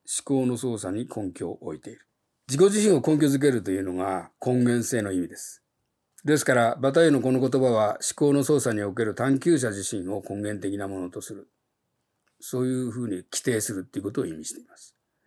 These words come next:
それはいわば探求者自身を神化することでもあります。実際、バタイユの作品には自らを神化している人間が登場します。例えば、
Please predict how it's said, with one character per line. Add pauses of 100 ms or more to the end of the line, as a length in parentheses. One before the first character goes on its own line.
(680)
そ
れ
は
い
わ
ば
探
求
者
自
身
を (180)
神
化
す
る
こ
と
で
も
あ
り
ま
す。 (1300)
実
際、
バ
タ
イ
ユ
の
作
品
に
は
自
ら
を
神
化
し
て
い
る
人
間
が
登
場
し
ま
す。
例
え
ば、